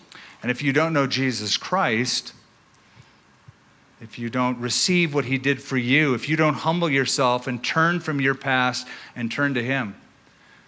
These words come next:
which is called being born again, Jesus said, "You'll never see the kingdom of heaven."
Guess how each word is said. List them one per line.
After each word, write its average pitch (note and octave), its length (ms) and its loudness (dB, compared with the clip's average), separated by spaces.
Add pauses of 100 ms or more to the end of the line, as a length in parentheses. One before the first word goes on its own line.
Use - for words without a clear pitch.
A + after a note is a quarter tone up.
(840)
which A#2+ 200 -6
is B2+ 80 -4
called C3 260 2
being B2+ 260 2
born A#2+ 220 2
again, B2 320 0
Jesus B2+ 400 0
said, A#2+ 220 -2
"You'll A2 120 -2
never A#2+ 360 0
see A#2 340 0
the G2 140 -8
kingdom G2+ 400 -6
of F2+ 100 -12
heaven." F2+ 480 -14